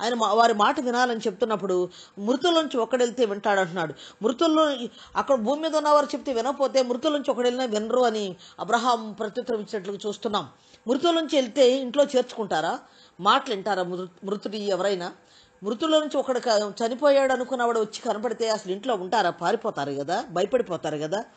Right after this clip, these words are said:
అలాంటిది ఈ, ఈ ధనవంతుడు అంటున్నాడు అక్కడ, అక్కడ, అక్కడ సువార్త గురించి, సాక్ష్యం గురించి, మారు మనసు గురించి, ఈ వేదనకరమైన ప్రదేశం గురించి నరకంలో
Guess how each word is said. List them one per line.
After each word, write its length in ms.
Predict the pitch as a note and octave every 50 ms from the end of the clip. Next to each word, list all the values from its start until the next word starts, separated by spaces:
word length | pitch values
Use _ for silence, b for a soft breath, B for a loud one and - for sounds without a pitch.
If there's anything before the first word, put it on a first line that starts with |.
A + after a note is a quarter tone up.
| B B B B B _ _ - F#3+
అలాంటిది 580 | A3+ C#4 D#4+ D#4+ - A#3 F#3 F#3 F#3+ G3+ G3+ b b b b b -
ఈ, 440 | B3 C#4+ C#4+ C#4 C4 A#3 G#3+ G3+ F3 B B B B -
ఈ 60 | A3
ధనవంతుడు 480 | A#3+ A#3+ A#3+ B3 C#4 E4 D#4+ - D4 C#4
అంటున్నాడు 300 | C4+ A#3+ A#3 B3+ A#3 G#3+
అక్కడ, 300 | G3 - G#3+ F#3 E3+ D#3 B B B B B -
అక్కడ, 360 | G3 A#3 A#3 - - F4 E4 E4 C#4+ B3+ C4+ -
అక్కడ 420 | A3 G#3+ - - D#4+ D4+ D4+ C#4+ C4 C4+
సువార్త 340 | C4 B3+ C4 C4+ C4 C4 C4
గురించి, 540 | A3+ G3 G3+ G3 G#3 G#3 G3+ - - C#4+ C#4+ C#4+ b b b b b _
సాక్ష్యం 540 | - A#3 A3+ B3+ - - - C4 G#3+ F#3 F3
గురించి, 480 | F#3 F#3 G3+ G#3 G3 - C4+ C#4+ C#4+ C#4+ B B B -
మారు 240 | E3+ G3 A#3+ C#4+ D4
మనసు 320 | C4+ A#3+ A3 G3 - - F3+
గురించి, 600 | D#3+ F3 F3+ G3 G3+ G3+ - - C#4+ C#4+ - B B B B -
ఈ 60 | G#3+ A#3
వేదనకరమైన 600 | A#3+ A3+ A#3 C#4 D4+ D4+ C#4+ C4+ C4 A3+ G3+ F#3+
ప్రదేశం 480 | F#3 F#3 F#3 A3+ C4+ - - A#3+ G3
గురించి 460 | F#3 F3 F3 F3 - - A#3+ A3+ G3+ B B B B -
నరకంలో 680 | F3+ A3 C4 D4+ - D4+ D4+ C#4+ C#4 C4 B3 A#3+ A3+